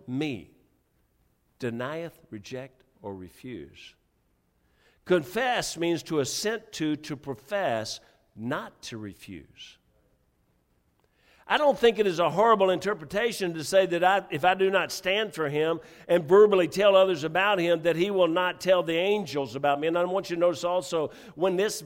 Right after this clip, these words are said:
this verse, eh, verse, who he's talking to, it says that Jesus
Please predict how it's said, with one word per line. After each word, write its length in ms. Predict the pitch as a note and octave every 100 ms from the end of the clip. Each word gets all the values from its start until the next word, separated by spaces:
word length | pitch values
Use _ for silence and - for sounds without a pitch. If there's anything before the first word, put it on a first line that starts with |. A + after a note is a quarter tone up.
| -
this 240 | D#3 F#3+ -
verse, 380 | F3+ G#3+ F3+ G3+
eh, 200 | G3 F3+
verse, 360 | D#3 A3+ F#3+ - - _ _ _
who 180 | F3+ A3
he's 160 | G3
talking 420 | - F#3 A#3+ G3+ E3
to, 220 | D#3+ C#3+ - - -
it 100 | E3
says 360 | - A3+ A#3 D#3+
that 240 | F3+ C#3
Jesus 1120 | G#2+ F#3 C#4+ C#4 F#3 D3+ D#3+ D#3+ F3 E3+ -